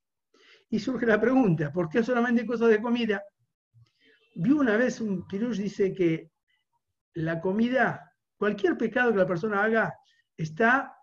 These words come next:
fuera de, fuera de la persona. Es un pecado y fuera, está fuera de la persona. Pero comer algo que no es kasher, eso se introduce dentro del cuerpo y forma a la persona constantemente.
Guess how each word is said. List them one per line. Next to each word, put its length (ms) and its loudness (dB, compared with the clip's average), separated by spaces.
fuera 400 4
de, 120 4
fuera 460 2
de 100 4
la 100 0
persona. 480 -12
Es 100 -20
un 80 -12
pecado 320 2
y 40 -6
fuera, 260 -6
está 180 -4
fuera 220 2
de 60 0
la 60 -6
persona. 380 -16
Pero 260 -6
comer 640 -4
algo 640 2
que 160 -10
no 140 0
es 140 -2
kasher, 480 -2
eso 280 0
se 120 2
introduce 600 0
dentro 360 0
del 180 0
cuerpo 520 -6
y 100 4
forma 520 4
a 140 0
la 140 0
persona 640 -4
constantemente. 1000 2